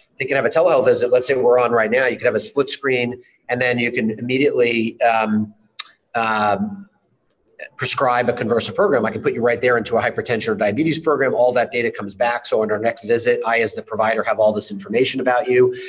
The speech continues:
If there are issues, you'll get escalated right back to me. So imagine virtual primary care. It's really gonna be a game changer. It's, it's what we envisioned, and we've built the system and the platform to be able to integrate with all these systems, and we still do that, but with Converge, it'll be pre-integrated,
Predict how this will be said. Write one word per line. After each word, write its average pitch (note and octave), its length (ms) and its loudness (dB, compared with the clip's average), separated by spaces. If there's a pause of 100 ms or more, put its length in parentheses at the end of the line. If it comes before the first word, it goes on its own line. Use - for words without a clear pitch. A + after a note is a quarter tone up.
(180)
If - 120 -6
there A#2+ 120 2
are A2 40 0
issues, C3 380 0
you'll A#2+ 100 0
get A2 140 0
escalated A#2 440 -2
right A2+ 180 0
back G#2+ 200 0
to G#2+ 100 -12
me. A#2+ 220 0
So A#2+ 160 -4
imagine A#2+ 360 -2
virtual G#2+ 340 -4
primary G#2+ 420 -2
care. C3 480 0 (260)
It's - 140 -6
really A3 140 4
gonna D3 120 2
be B2 100 2
a A#2+ 60 0
game A#2+ 220 -2
changer. A2 380 0
It's, G#2+ 200 -2
it's - 140 -6
what F3+ 120 2
we G3 120 4
envisioned, B2 640 0 (460)
and B2 100 -4
we've B2 160 0
built C#3+ 220 4
the - 80 0
system B2+ 380 -2
and A2 80 -4
the G#2+ 60 -2
platform A2+ 640 -2 (400)
to B2 100 -10
be B2 100 -2
able B2 140 2
to - 100 0
integrate C3 320 2
with G#2+ 120 -2
all A2+ 160 4
these G2 200 -6
systems, A2+ 600 0 (300)
and B2+ 100 -2
we B2+ 100 0
still B2+ 300 0
do - 160 0
that, A#2+ 240 2
but B2 80 2
with - 160 -8
Converge, C#3 520 0
it'll A#2 140 0
be A2 160 -4
pre-integrated, G#2+ 880 -2